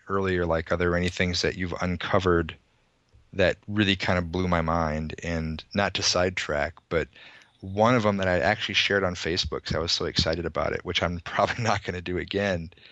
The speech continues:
'cause I realized how valuable it was after I just blurted it out, is I was just chatting with Robert Englund one day, and it wasn't even about the book or anything like that.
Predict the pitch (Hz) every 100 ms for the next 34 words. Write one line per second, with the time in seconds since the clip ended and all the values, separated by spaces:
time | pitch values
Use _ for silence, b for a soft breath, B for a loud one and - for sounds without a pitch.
0 | B - 98 92 104 98 95 - 87 87
1 | 85 95 87 85 - 82 87 - - 92
2 | - 87 85 92 - _ _ _ - 107
3 | - 101 92 90 87 98 92 B B B
4 | B 117 123 127 117 110 - 117 120 104
5 | 95 92 92 95 92 98 92 90 82 80
6 | 69 69 - b b b b 113 110 113
7 | 107 104 98 92 87 87 90 85 - 85
8 | 85 85 82 87 - 82 85